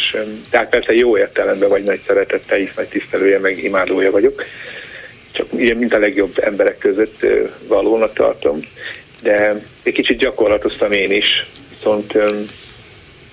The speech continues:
amit föl tetszett sorolni, az, ö, nem volt túl jó. Ugye itt a program a mai menü pillanatában. Tegnap hallottam a Csintalan Sándort, mondjuk jelentéktelen figurának tartom, vagy nem fontos embernek, de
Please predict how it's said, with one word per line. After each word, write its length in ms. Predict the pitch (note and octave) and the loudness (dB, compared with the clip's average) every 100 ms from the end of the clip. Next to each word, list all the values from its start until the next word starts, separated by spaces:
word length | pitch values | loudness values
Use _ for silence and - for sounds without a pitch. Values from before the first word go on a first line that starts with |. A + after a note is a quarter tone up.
| - - - - | -12 -12 -14 -8
amit 180 | G#2+ G#2 | -6 0
föl 160 | A#2 A2 | 2 2
tetszett 340 | G2 - F#2+ | -2 -4 -4
sorolni, 560 | - G2+ G2 F#2+ G2 G2 | 0 2 2 2 2 2
az, 180 | G2 - | 2 0
ö, 240 | F#2+ F#2 F#2+ - - | 0 0 0 -4 -8
nem 140 | F#2+ | -2
volt 240 | F2+ F#2 | 0 0
túl 220 | - F#2 F2+ | 0 0 2
jó. 300 | F#2+ A2 B2+ - - | 2 2 -2 -12 -6
Ugye 100 | G2+ | 0
itt 240 | F#2 F#2 - | 0 0 -4
a 180 | F2+ - | -4 0
program 460 | G2+ F2+ F#2 G2+ | 2 2 0 -2
a 100 | G2+ | -2
mai 360 | F2+ F#2 F#2 F2+ F2+ | 0 2 2 -2 -4
menü 300 | F2+ F#2+ F#2+ - | -2 -2 -2 -6
pillanatában. 880 | F#2 F#2 F#2+ G2+ - G#2 G#2+ A2+ A#2 - - - - - - | -8 -2 -2 -2 -2 -2 0 0 0 -6 -20 -20 -20 -20 -8
Tegnap 300 | G2+ G2+ F#2+ | -2 0 0
hallottam 480 | F#2+ G2 F#2+ - F#2+ | 0 0 -2 -4 -2
a 260 | F#2 F#2+ - | -2 -2 -8
Csintalan 440 | - F#2+ F#2+ F#2+ F#2+ | -10 -4 -2 0 0
Sándort, 540 | - G2 G2 G2+ G#2 | 0 0 2 2 0
mondjuk 240 | G2+ G2+ - | -2 -2 2
jelentéktelen 800 | G#2+ G2+ F2+ - - F#2+ F#2 F#2 | 0 0 0 -2 -2 -2 -2 -2
figurának 580 | G2 F#2+ F#2 F#2 F#2 - | -2 0 0 0 -4 -2
tartom, 400 | F#2+ F#2 - F#2 | 0 0 -2 -2
vagy 140 | F2+ | -2
nem 160 | F2 F#2 | -2 -6
fontos 380 | - F#2 - - | -6 -6 -6 -6
embernek, 540 | G#2 G2+ G2 G2+ G2 | -4 0 0 0 -2
de 200 | G2+ G2 | 0 0